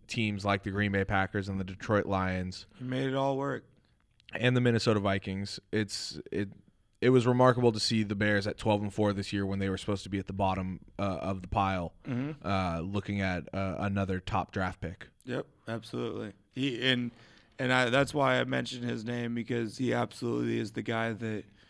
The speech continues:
Speaker 2: turned his team around the most. But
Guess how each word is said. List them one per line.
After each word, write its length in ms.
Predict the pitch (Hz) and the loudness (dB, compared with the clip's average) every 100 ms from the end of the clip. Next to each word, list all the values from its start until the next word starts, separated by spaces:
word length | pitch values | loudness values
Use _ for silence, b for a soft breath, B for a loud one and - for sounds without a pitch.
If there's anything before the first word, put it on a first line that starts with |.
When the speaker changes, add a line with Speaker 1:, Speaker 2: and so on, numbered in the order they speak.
| b b - | b b -6
Speaker 2:
turned 300 | 123 120 113 | 2 2 2
his 180 | 113 110 | -2 -2
team 260 | 123 117 | -4 -4
around 280 | 113 113 113 | -4 -4 -4
the 60 | 113 | -4
most. 440 | 113 110 110 - - | -4 -4 -6 -8 -4
But 280 | 98 101 | -4 -4